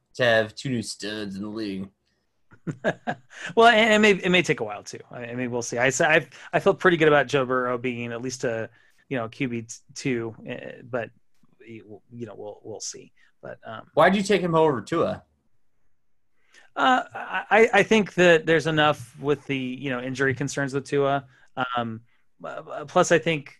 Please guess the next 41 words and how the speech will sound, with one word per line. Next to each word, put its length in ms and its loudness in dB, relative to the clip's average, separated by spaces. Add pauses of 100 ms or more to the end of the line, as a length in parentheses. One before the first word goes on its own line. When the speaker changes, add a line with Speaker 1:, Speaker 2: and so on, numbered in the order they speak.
(360)
Speaker 2:
Burrow 500 4
probably, 920 -2 (1200)
um, 340 2
y-, 160 -10
you 100 -2
know, 80 2
with 100 0
his 100 -4
running 260 2
ability, 520 4
he 40 0
has 140 0
a 40 -6
little 140 -4
bit 60 -6
more 140 2
upside. 500 -2 (260)
You 100 -10
know, 200 -16 (300)
so 220 -8
that, 220 -2
that 180 -8
just 200 -10
those 160 -4
things, 420 -14 (480)
but 140 -8
mainly 260 0
the 100 0
injury 280 -6
history. 420 -16
But 160 -16 (1120)
Speaker 1:
Yeah. 140 2
Speaker 2:
but 100 6
I, 140 8
I 140 6
like 180 6
Tua 220 6
too, 200 2
and 120 -2
Tua 240 6
also, 540 0